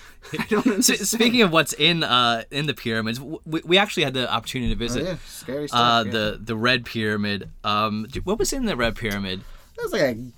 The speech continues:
Speaker 1: gift shop, uh, a Starbucks, something like that.
Speaker 2: Is
Speaker 1: Or
Speaker 2: there a Starbucks
Speaker 1: <laughs>
Speaker 2: in the
Speaker 1: It was a hot day. I don't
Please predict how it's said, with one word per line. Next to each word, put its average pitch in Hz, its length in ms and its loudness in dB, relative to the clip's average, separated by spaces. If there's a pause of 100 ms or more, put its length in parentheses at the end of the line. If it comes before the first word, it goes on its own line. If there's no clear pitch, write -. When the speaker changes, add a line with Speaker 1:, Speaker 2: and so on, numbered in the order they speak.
Speaker 1:
gift 160 220 -4
shop, 151 720 4
uh, 123 40 0
a 117 300 -6
Starbucks, 120 720 -4
something 117 340 -10
like 117 180 -8
that. 113 400 -6
Speaker 2:
Is - 100 -6
Speaker 1:
Or - 60 -6
Speaker 2:
there 440 80 -2
a 403 40 -2
Starbucks 277 680 2
Speaker 1:
<laughs> 240 40 4
Speaker 2:
in 165 80 2
the 175 160 0
Speaker 1:
It - 580 -2
was 392 80 2
a 370 60 2
hot 269 220 2
day. 196 120 4
I 165 80 6
don't 185 180 2